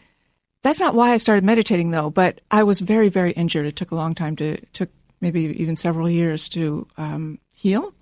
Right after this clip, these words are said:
And at one point, my brother said, "You should go do yoga." This is a long time ago. And yoga was like, oh, maybe that means joining a cult. I'm not sure.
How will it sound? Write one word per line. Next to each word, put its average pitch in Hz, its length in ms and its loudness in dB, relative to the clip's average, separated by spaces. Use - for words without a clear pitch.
And 180 420 4
at 202 120 0
one 339 160 4
point, 254 220 2
my 208 100 4
brother 247 280 2
said, 196 300 0
"You 240 80 2
should 381 240 -2
go 220 580 4
do 190 160 0
yoga." 190 500 0
This 202 220 -6
is - 60 -2
a 254 60 0
long 226 180 2
time 226 200 0
ago. 160 260 0
And 165 200 -4
yoga 175 280 0
was 165 200 -2
like, 165 200 -2
oh, 175 260 -2
maybe 175 240 2
that 165 160 0
means 170 180 -2
joining 170 280 -2
a - 60 -8
cult. 160 340 -4
I'm 160 100 -4
not 165 160 -6
sure. 175 240 -6